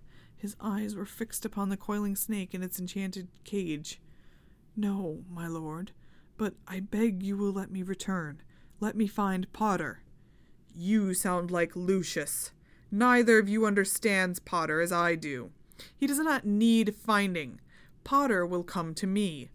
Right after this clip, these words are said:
I know his weakness, you see, his one great flaw. He will hate watching the others struck down around him, knowing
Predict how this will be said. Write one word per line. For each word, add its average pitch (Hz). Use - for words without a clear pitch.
I 208
know 214
his 214
weakness, 196
you 156
see, 151
his 196
one 190
great 190
flaw. 160
He 233
will 233
hate 269
watching 190
the 180
others 175
struck -
down 180
around 160
him, 151
knowing 190